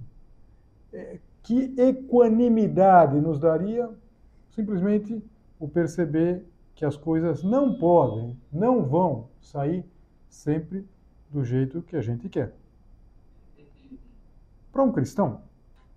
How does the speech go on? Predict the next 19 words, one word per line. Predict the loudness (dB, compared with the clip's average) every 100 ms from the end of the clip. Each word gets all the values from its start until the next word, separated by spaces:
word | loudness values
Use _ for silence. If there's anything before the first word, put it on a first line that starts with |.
| -20 -10
essa | -4 -4 -4 -4 -2 -2 -4 -6 -10 -18 _ _
equanimidade | -8 -4 -2 -2 -2 -2 -2
é | -2
uma | -4
questão | -8 -10 -8 -10
chave, | -4 -2 -2 -4 -8 -18 -20 _ _ _ _ _ -20 -20 _ _ _ _ _
é | -10
uma | -8 -6 -6 -6 -8 -12
questão | -14 -6 -4
fundamental. | -4 -4 -2 -2 -2 -4 -8 -8 -18 _ _ -20 _ _ _ _
E | -2
nós | -2 -2
temos | -2 0 0
um | -2
modelo. | -2 -2 -4 -6 -10 -20 _ _ -20 -20 _ _ _ _
Sempre | 0 0 0
o | -2
modelo | -2 -2 -2 0
é | -2